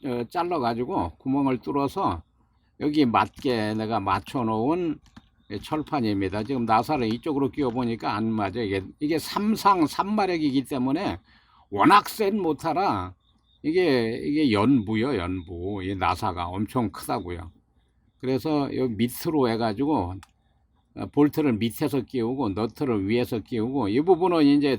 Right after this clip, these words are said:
뜯지를 못해요. 근데 용접해서 붙일 거예요. 원래 여기다 구멍을 뚫을까 했는데 이 모터가 워낙 크고 무겁고 힘이 세기 때문에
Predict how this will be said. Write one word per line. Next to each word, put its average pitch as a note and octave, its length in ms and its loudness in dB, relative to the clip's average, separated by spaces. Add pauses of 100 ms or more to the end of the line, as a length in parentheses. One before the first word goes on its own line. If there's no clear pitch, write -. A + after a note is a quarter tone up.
뜯지를 G#3+ 360 0
못해요. A#2 280 0
근데 A2+ 220 0
용접해서 B2+ 640 2
붙일 A#2 340 -6
거예요. F#2 220 -4
원래 C3+ 260 0
여기다 B2 320 0
구멍을 C#3+ 440 2
뚫을까 C3+ 360 -4
했는데 B2+ 520 -4 (760)
이 E3 180 6
모터가 D#3 520 2
워낙 C3+ 480 4
크고 G3 340 -2
무겁고 D3+ 540 -4
힘이 F#3+ 320 -4
세기 D3 360 0
때문에 C3+ 580 0